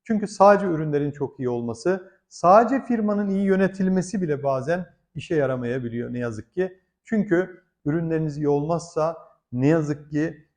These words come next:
pasif gelire ulaşmakta zorlanacaksınız. Ve ürün grubunun çok çeşitli olması ve herkes, herkese hitap edecek olmasının da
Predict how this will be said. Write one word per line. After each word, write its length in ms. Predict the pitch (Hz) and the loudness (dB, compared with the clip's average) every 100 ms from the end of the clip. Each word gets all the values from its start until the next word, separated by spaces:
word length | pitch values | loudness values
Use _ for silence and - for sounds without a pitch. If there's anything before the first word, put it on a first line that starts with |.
| _ | _
pasif 320 | 139 - 151 | -10 -10 -8
gelire 240 | 147 127 127 | -6 -4 -4
ulaşmakta 560 | 127 127 - 127 - | -2 -4 -6 -14 -8
zorlanacaksınız. 1000 | 131 120 117 117 117 120 - - 143 143 _ _ _ | -6 -4 -2 -4 -4 -6 -6 -8 -8 -10 _ _ _
Ve 180 | 175 185 | 0 0
ürün 300 | 147 190 226 | 0 0 2
grubunun 380 | 214 175 180 185 | 0 0 -2 -2
çok 260 | 190 180 | -4 -6
çeşitli 380 | - 143 147 - | -8 -10 -8 -4
olması 400 | 170 143 117 127 | -2 -2 -8 -10
ve 80 | 117 | -6
herkes, 460 | 131 165 165 160 165 | -4 -4 -4 -8 -2
herkese 460 | 175 180 156 147 | -2 -2 -6 -8
hitap 320 | 139 165 160 | -4 -2 -2
edecek 400 | 147 131 131 139 - | -2 -4 -4 -4 -6
olmasının 600 | 139 135 127 - 147 135 | -6 -6 -10 -8 -6 -2
da 220 | 147 | -2